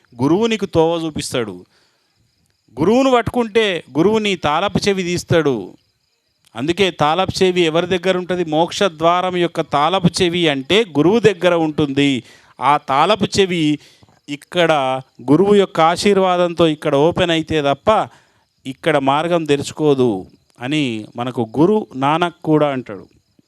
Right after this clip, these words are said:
గురు నానక్ మహాశయుడు కూడా ఈ యొక్క విషయాన్ని తను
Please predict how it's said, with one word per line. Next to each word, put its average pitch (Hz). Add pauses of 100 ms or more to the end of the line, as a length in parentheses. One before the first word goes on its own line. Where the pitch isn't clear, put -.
(800)
గురు 123
నానక్ 160
మహాశయుడు 151
కూడా 190 (380)
ఈ 131
యొక్క 139 (460)
విషయాన్ని 165
తను 127